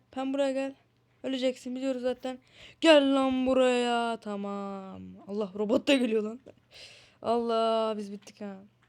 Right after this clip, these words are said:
Hayır ya. Hayır ya. Üçüncülük. Ya olmaz böyle bir ya. Böyle bir şey olamaz ya.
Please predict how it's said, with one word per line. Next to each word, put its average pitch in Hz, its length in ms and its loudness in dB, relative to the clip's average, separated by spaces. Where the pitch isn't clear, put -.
Hayır 285 520 0
ya. 247 540 0
Hayır 320 260 4
ya. 220 540 0
Üçüncülük. 269 680 -4
Ya 202 160 -6
olmaz 320 440 2
böyle 233 300 -2
bir 214 40 -8
ya. 202 460 -8
Böyle 240 240 -8
bir - 40 -16
şey - 180 -2
olamaz 254 360 -2
ya. 190 300 -12